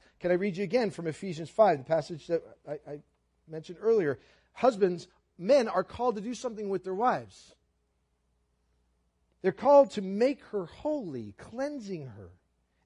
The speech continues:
and to present her to himself, this is Christ in the church also,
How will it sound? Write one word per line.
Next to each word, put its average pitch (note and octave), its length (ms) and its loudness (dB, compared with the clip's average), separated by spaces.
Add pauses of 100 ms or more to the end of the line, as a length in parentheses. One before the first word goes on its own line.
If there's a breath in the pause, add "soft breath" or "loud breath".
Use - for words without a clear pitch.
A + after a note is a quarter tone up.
and C4+ 260 0
to - 60 -14
present G3+ 420 0
her B3 180 -4
to A3+ 220 -8
himself, G3 520 2
this - 160 -12
is E3+ 140 -14 (100)
Christ F3 300 -2
in G3 80 -10
the - 80 -8
church F#3+ 260 -8
also, D3 400 -6